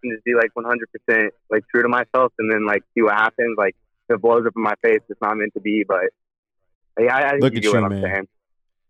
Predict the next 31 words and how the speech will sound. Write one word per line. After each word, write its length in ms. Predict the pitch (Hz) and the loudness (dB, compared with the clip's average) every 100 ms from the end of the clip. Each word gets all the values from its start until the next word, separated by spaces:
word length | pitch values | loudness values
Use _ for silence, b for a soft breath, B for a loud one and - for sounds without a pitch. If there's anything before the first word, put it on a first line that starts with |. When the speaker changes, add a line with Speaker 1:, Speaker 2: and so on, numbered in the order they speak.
| _ | _
Speaker 2:
Look 200 | 147 175 | -2 0
at 180 | 139 - | 0 -2
you. 100 | 123 | -2
You 160 | 113 143 | -2 -2
preaching 360 | 156 147 135 | -2 -2 -4
to, 80 | - | -6
you 80 | 151 | 0
preaching 320 | - 139 123 | 4 4 2
to 80 | 135 | -2
the 60 | 120 | -2
choir 360 | - 117 107 | 2 2 2
right 180 | 98 98 | -2 -6
now. 280 | 101 98 92 | -8 -6 -2
That 180 | 120 131 | 0 0
man, 240 | 127 120 | -2 0
my 140 | 131 | 0
man, 240 | 151 139 135 | 0 0 0
you 80 | 151 | -2
should 140 | 117 | 0
hop 180 | 127 127 | 0 0
on 100 | 131 | -6
the 80 | 131 | -4
show 200 | 110 95 | -4 -4
with 80 | 82 | -8
us. 180 | 85 | -8
That's 220 | 117 120 - | -4 -4 0
facts. 340 | 131 117 - | 0 0 -2
Hundred 240 | 123 131 | -6 -4
percent 320 | 123 - 117 113 | -6 -8 -10 -8
yourself, 380 | 104 95 87 - | -10 -10 -12 -14
bro. 200 | 82 | -18